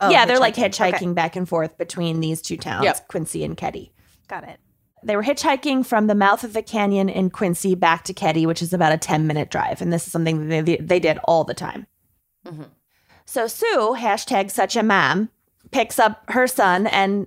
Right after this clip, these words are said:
Speaker 2: his friend and then drives them back home. Like, you're hitchhiking and your mom picks you up.
Speaker 3: Yep.
Speaker 2: How, how great.
Speaker 3: Yep. Different times.
Speaker 2: Yeah.
Speaker 3: Roll different.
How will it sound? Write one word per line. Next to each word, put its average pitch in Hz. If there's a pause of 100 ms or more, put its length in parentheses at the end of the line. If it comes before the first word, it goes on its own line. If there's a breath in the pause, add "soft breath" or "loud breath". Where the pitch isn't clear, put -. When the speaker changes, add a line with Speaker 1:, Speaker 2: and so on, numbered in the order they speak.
Speaker 2:
his 220
friend 185
and 185
then 175
drives 160
them 170 (200)
back 175
home. 359 (140)
Like, -
you're 220
hitchhiking 220
and 208
your 208
mom 240
picks -
you 339
up. -
Speaker 3:
Yep. 190
Speaker 2:
How, 196
how 202
great. 190
Speaker 3:
Yep. - (1160 soft breath)
Different 208
times. 160
Speaker 2:
Yeah. 185 (720 loud breath)
Speaker 3:
Roll 190
different. 156